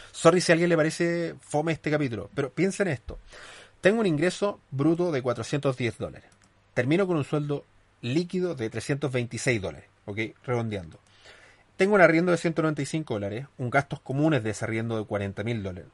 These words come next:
de cuarenta dólares. Tengo cuentas mensuales por noventa y nueve dólares y el transporte público cuarenta y ocho dólares. Saldo final, menos cincuenta y seis punto ciento dieciocho centavos. Cincuenta y seis, menos cincuenta y seis dólares con ciento dieciocho centavos. De dólar, ¿ok?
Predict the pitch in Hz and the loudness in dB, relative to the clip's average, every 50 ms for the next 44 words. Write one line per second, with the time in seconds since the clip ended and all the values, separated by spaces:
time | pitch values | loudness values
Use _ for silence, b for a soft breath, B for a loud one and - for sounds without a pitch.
0 | _ - 117 104 104 101 107 104 107 104 101 98 101 107 120 156 170 _ B B | _ -10 -6 -4 -4 -4 -4 -2 -2 0 0 0 -2 -4 -4 -6 -8 _ B B
1 | B B B B B B B B B B B 160 160 165 170 160 - 165 170 170 | B B B B B B B B B B B 4 6 6 6 6 6 4 4 4
2 | 170 175 170 160 151 143 - - 151 156 160 - - 147 131 127 123 127 127 123 | 2 2 2 2 0 0 0 2 2 2 2 0 -2 -4 -2 0 0 0 -2 -2
3 | 117 113 120 135 147 147 139 127 123 117 107 110 120 120 120 113 117 117 113 107 | -2 0 0 2 2 2 2 0 0 0 -2 -2 -4 -4 -6 -6 -6 -6 -6 -4
4 | 117 110 - 123 113 - 120 110 120 117 120 113 117 117 113 107 - 110 104 101 | -4 -4 -4 -6 -6 -4 -4 -4 -4 -4 -4 -4 -4 -4 -4 -4 -4 -4 -6 -6
5 | - - - 92 - - - - _ _ _ _ _ _ _ _ _ _ _ - | -6 -10 -14 -16 -16 -18 -20 -20 _ _ _ _ _ _ _ _ _ _ _ 0
6 | - 143 139 143 135 - 143 143 151 170 170 - _ _ - 120 131 143 147 147 | 2 2 4 2 2 2 4 4 4 4 2 0 _ _ -6 -2 2 2 4 4
7 | 143 139 - - - 123 113 - 117 113 107 - 104 101 - - 139 131 135 139 | 2 0 -4 -6 -8 -8 -6 -4 -6 -6 -4 -6 -6 -6 -4 -2 0 0 0 -2
8 | - - - _ _ _ _ _ _ _ - 117 117 113 107 - _ - 117 101 | -8 -14 -20 _ _ _ _ _ _ _ -6 -4 -4 -4 -4 -6 _ -10 -10 -10
9 | - - _ - - - 110 104 98 - 95 90 - - 101 - - 98 - 95 | -10 -12 _ -18 -10 -8 -8 -6 -6 -8 -10 -10 -8 -10 -12 -12 -12 -14 -14 -14
10 | - - - - - - 113 104 - 107 101 113 110 - - 139 135 - 139 151 | -14 -14 -18 -16 -12 -12 -8 -6 -6 -4 -4 -4 -4 -2 0 -2 0 0 0 0
11 | 165 175 - 165 147 147 143 143 135 - 143 135 131 127 123 120 117 - - 107 | 0 0 0 -2 -2 -2 -2 -2 -2 0 -2 0 0 0 0 -2 -2 -4 -4 -6
12 | - - 117 - 110 101 - 110 101 - 107 - 104 101 98 - - - - _ | -4 -4 -4 -4 -6 -8 -8 -8 -8 -8 -8 -8 -10 -10 -10 -12 -12 -14 -16 _
13 | B B B B B B B B B B B 127 127 117 143 135 123 104 95 92 | B B B B B B B B B B B 0 2 6 6 6 6 6 4 2
14 | - - 113 110 113 | 0 -4 -4 -2 0